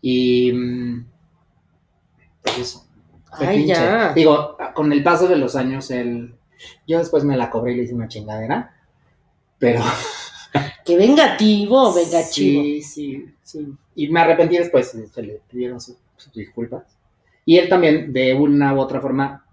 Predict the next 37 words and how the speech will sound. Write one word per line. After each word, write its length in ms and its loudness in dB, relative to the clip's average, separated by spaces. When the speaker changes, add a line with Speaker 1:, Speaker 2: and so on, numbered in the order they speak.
Speaker 1:
me 200 -10
pidió 220 -12
disculpas. 460 -18
Speaker 2:
Y 180 4
él 100 6
Speaker 1:
Me 40 -2
Speaker 2:
ahora 260 4
Speaker 1:
dijo, 100 0
Speaker 2:
tiene 360 2
esposa, 380 0
Speaker 1:
está 120 2
casado. 640 4
Speaker 2:
mijitos. 160 2
Speaker 1:
No, 60 2
no, 100 0
no. 200 -12
Salió 500 -10
del 100 -10
closet, 500 -6
le 160 -8
dijo 220 -4
a 20 -2
los 140 -6
papás, 300 -10
"Me 120 -8
vale 180 -10
madres". 800 -6
Speaker 2:
Guau. 560 -2
Speaker 1:
Se 180 -8
rebeló 400 -4
ante 200 -8
la 120 -8
religión, 720 0
encontró 640 -2
una 400 2
iglesia 840 -2
cristiana 960 -2